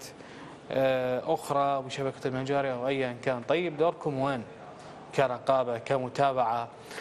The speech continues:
كقانون، خصوصًا بأن هناك قوانين، هناك تشريعات، بأن هناك غرامات، هناك ضوابط ما لا يقل عن خمسين ألف وما يزيد عن مئتين وعن مئتين وخمسين ألف بالإضافة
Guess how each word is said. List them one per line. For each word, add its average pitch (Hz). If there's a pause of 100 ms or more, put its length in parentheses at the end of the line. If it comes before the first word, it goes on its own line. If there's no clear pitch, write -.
(220)
كقانون، 156
خصوصًا 156
بأن 147
هناك 147 (100)
قوانين، 147
هناك 135 (100)
تشريعات، 139
بأن 123
هناك 123
غرامات، 151 (420)
هناك 127
ضوابط 151 (360)
ما 135
لا 147 (160)
يقل 151
عن 131
خمسين 147
ألف 147
وما 143
يزيد 139
عن 131
مئتين 139
وعن 131
مئتين 139
وخمسين 135
ألف 135
بالإضافة 135